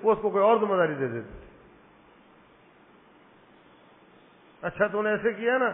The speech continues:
میں اس کو اپنا سیکریٹری بنا رہا ہوں، اب بتاؤ۔ تم بیوروکریسی سے نکال رہے ہو نا، میں اس کو اپنا مشیر بناتا ہوں، اب بتاؤ کیا کر لو گے؟" اور یہ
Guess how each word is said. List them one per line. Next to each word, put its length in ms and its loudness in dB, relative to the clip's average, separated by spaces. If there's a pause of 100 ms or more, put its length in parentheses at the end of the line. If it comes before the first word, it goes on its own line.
(220)
میں 100 2
اس 120 2
کو 80 2
اپنا 200 0
سیکریٹری 340 -4
بنا 240 -2
رہا 60 -2
ہوں، 80 -4
اب 100 0
بتاؤ۔ 340 -4 (1600)
تم 120 0
بیوروکریسی 640 4
سے 100 -2
نکال 320 4
رہے 80 4
ہو 80 6
نا، 180 2 (240)
میں 140 2
اس 140 0
کو 60 0
اپنا 220 0
مشیر 300 -4
بناتا 340 -4
ہوں، 100 -10
اب 180 0
بتاؤ 280 -6 (400)
کیا 140 2
کر 160 -2
لو 240 -4
گے؟" 60 -14 (4000)
اور 120 -2
یہ 120 -2